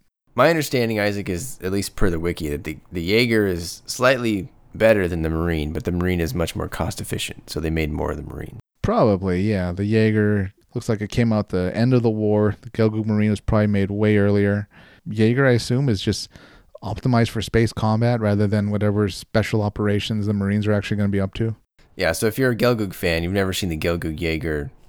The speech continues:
Speaker 1: it's a pretty cool design. What struck me odd about that design, Isaac, is that it, like, the default is red.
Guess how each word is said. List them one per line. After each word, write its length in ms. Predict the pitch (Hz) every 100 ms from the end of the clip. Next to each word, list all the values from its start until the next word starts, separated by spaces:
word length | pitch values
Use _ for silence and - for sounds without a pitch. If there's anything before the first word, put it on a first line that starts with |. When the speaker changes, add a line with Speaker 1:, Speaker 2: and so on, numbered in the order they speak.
| - _
Speaker 1:
it's 120 | -
a 40 | -
pretty 240 | - 80
cool 160 | - 85
design. 460 | 80 76 71 71 - -
What 120 | 117
struck 220 | - 147
me 120 | 123
odd 300 | 107 - 104
about 200 | 98 80
that 160 | 98 98
design, 260 | 82 78 78
Isaac, 280 | 76 -
is 260 | 82 - -
that 140 | 80 76
it, 180 | 67
like, 160 | 85 80
the 80 | 82
default 420 | 104 104 95 80
is 120 | 78
red. 340 | 76 71 67